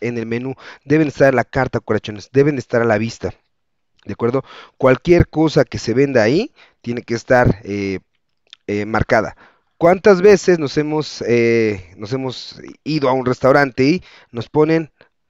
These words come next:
eh, un plato de totopos, un plato de salsa, un molcajete, etcétera, y al final de la cuenta nos lo están cobrando? Cuando si está en el, eh, eh,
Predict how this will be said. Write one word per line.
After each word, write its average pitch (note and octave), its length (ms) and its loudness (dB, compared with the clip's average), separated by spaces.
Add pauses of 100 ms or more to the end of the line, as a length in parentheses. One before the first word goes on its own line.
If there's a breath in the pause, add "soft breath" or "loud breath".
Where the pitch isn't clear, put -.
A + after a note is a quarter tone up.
(120)
eh, A#2 300 2
un A#2 140 -12
plato B2+ 300 0
de A2 120 2
totopos, B2 720 -2
un A2 180 -16
plato A2 400 -2
de F#2+ 380 -4
salsa, B2+ 420 2
un A2 140 -6
molcajete, G#2 540 -6
etcétera, C#3+ 460 0 (640 loud breath)
y F#3+ 200 4
al G#3 80 6
final G#3 440 4
de G#3+ 100 6
la F#3+ 120 6
cuenta G3 380 2
nos F3+ 80 -2
lo D3 80 0
están D#3 260 -2
cobrando? D#3 540 0 (320 soft breath)
Cuando F#3 340 2
si A#2 140 -8
está B2+ 180 0
en C3 100 0
el, A#2+ 200 0
eh, G2+ 400 -2
eh, F#2+ 600 -6